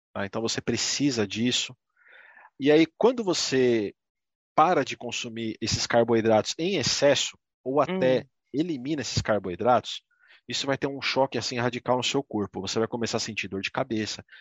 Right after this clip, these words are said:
Speaker 1: estresse, tá? Vai interferir no seu sono.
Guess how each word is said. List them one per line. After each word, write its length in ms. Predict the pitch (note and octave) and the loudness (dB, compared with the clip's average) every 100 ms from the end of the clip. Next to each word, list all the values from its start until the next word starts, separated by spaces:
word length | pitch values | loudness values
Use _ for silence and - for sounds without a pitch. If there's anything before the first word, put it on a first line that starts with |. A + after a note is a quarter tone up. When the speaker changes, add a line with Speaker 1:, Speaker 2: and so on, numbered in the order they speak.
| _ - | _ -10
Speaker 1:
estresse, 720 | - - A2+ A2+ A2 - - _ _ _ _ _ _ _ | -8 0 2 2 0 -4 -8 _ _ _ _ _ _ _
tá? 180 | G#2 G2 | -6 -2
Vai 140 | A#2+ | -2
interferir 340 | B2+ B2+ B2+ B2 | -2 -2 -2 -2
no 100 | A2+ | -2
seu 180 | - C3+ | -4 -4
sono. 520 | - A#2 A#2 A#2 | -4 -2 -2 -4